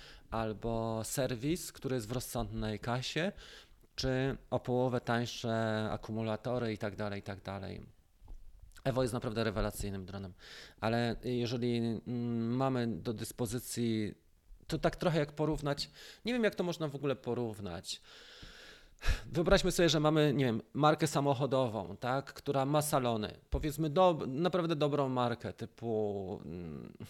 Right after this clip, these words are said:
no może nie Porsche, powiedzmy jakaś B M K czy Mercedes, które są już od le-, wielu lat i mają swoich, mają całe zaplecze serwisowe i wchodzi nam jakaś inna mar-, marka,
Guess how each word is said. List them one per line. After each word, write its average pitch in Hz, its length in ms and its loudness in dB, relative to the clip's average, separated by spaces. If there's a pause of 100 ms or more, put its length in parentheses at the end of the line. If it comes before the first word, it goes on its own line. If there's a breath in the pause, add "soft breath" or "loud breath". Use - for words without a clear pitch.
(580 loud breath)
no 143 60 -4
może 151 220 0
nie 151 120 0
Porsche, 117 520 -2
powiedzmy 156 320 2
jakaś 131 240 0
B 113 160 2
M 143 220 0
K 135 140 -2
czy - 140 -6
Mercedes, 120 560 -2
które 160 200 -2
są 165 240 0
już 160 140 0
od 143 140 -2
le-, 160 200 2
wielu 165 280 4
lat 139 360 4
i 110 100 -4
mają 135 220 0
swoich, 127 640 -4 (280 loud breath)
mają 175 200 4
całe 165 300 6
zaplecze 120 840 0
serwisowe 110 680 0 (300 loud breath)
i - 80 2
wchodzi 190 360 8
nam 165 160 6
jakaś 147 260 2
inna 131 300 2
mar-, 110 440 4
marka, 113 600 2